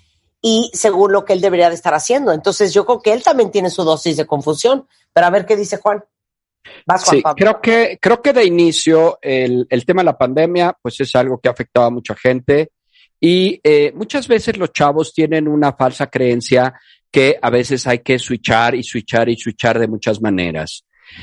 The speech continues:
Speaker 2: Eh, lo he hablado con muchos de ellos, lo he hablado con muchos papás, y es que a veces los chavos esperan a, uno, tener ganas de hacer las cosas, o dos,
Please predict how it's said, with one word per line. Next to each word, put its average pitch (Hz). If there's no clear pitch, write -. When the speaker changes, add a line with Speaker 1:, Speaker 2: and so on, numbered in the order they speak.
Speaker 2:
Eh, 127
lo 147
he -
hablado 160
con 123
muchos 123
de 110
ellos, 117
lo 120
he 113
hablado 123
con 135
muchos 127
papás, 107
y 160
es 196
que 233
a 156
veces 165
los 156
chavos 131
esperan 104
a, 160
uno, 165
tener 208
ganas 170
de 123
hacer 135
las 135
cosas, 113
o 113
dos, 120